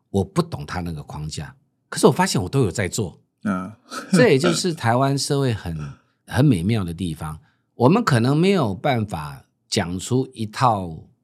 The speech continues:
Speaker 1: 框架理论或者一套所谓的法则。
Speaker 2: 对。
Speaker 1: 可是在我们心中，我们都有在做，那只是没有把它串联起来。所以我，我对于，虽然我们企业，中小企业规模不大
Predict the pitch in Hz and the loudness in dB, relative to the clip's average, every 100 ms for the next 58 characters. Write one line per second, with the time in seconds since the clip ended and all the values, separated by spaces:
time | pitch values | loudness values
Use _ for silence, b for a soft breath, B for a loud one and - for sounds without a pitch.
0 | _ 123 123 123 113 87 71 71 107 90 | _ 0 2 0 -2 -4 -10 -6 -6 -4
1 | 95 101 101 98 98 120 98 92 82 - | -4 -4 -4 -6 -4 -4 -2 -4 -8 -12
2 | _ _ - 82 98 98 - 78 76 - | _ _ -12 -6 -4 -4 -6 -8 -8 -8
3 | - 73 67 _ - 95 101 - _ - | -10 -10 -14 _ 0 0 -2 -10 _ -4
4 | 151 220 214 120 90 104 - 120 110 110 | -2 -2 0 0 -2 -4 -2 -2 -2 -4
5 | 101 143 147 113 71 - 69 - 78 - | -8 -10 -8 -6 -6 -8 -12 -12 -12 -14
6 | _ _ _ 190 165 202 - 180 139 - | _ _ _ -4 -2 0 2 2 2 -2
7 | - - 139 180 87 76 98 - 120 80 | -10 0 2 2 -2 -8 -10 -4 -4 -4
8 | 73 80 - - - _ _ _ _ _ | -6 -8 -10 -12 -18 _ _ _ _ _
9 | - 208 202 120 76 98 98 - - 107 | -2 6 6 6 0 -4 -4 -6 -8 -8
10 | 104 175 127 113 120 113 117 156 131 113 | 0 2 4 2 0 -4 -2 0 0 0
11 | 87 95 - - - 165 143 139 101 80 | -2 -6 -8 -4 -2 0 2 2 0 -4
12 | - _ _ - 147 117 82 - - 117 | -14 _ _ -2 2 2 -2 -6 -4 0
13 | 110 90 82 - _ 127 131 95 85 82 | 0 -2 -6 -18 _ -2 0 0 -6 -10
14 | - 87 | -10 -10